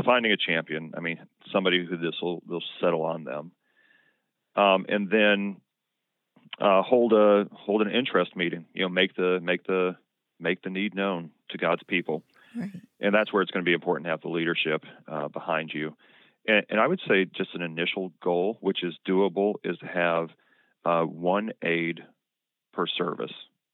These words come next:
Speaker 1: or time block. Eh, so, so for instance, if you have a grade school, uh, Sunday school period, have one person there. And, uh,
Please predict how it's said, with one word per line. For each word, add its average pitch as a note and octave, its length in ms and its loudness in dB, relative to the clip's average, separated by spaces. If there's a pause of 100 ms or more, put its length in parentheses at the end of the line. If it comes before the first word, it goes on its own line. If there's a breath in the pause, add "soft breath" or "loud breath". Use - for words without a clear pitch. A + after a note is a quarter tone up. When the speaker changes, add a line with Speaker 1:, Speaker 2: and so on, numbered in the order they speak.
(180)
Speaker 1:
or F#2+ 120 2
time D2+ 280 -6
block. - 320 -10 (800 soft breath)
Eh, G2+ 80 2 (260)
so, G#2+ 380 6 (100)
so A2+ 160 6
for G2+ 120 2
instance, G2 340 -2
if F#2 120 -2
you F#2 120 -2
have F2+ 280 2
a F2 100 -2
grade F2+ 460 0
school, F2 540 0 (480)
uh, E2 220 0 (140)
Sunday G#2 200 2
school A#2 240 0
period, A2+ 480 -2 (540)
have A#2 240 -2
one A2 220 2
person F2 360 -4
there. - 240 -10 (800)
And, F#2 300 2
uh, F2 320 6